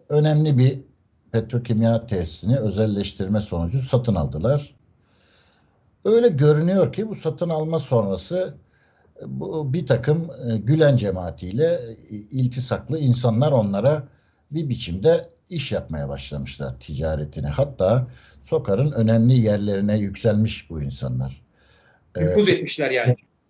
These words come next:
Speaker 1: Evet, öyle olunca Türkiye on beş Temmuz'dan sonra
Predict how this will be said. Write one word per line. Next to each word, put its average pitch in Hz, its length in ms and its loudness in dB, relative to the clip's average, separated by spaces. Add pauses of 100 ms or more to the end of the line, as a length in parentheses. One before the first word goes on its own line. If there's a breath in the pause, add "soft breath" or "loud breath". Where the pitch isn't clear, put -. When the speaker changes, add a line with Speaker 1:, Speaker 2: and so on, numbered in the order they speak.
(240)
Speaker 1:
Evet, 233 320 4
öyle 208 220 0
olunca 175 500 2
Türkiye 165 400 -2
on 156 180 0
beş 117 120 0
Temmuz'dan 92 500 -6
sonra 139 540 -2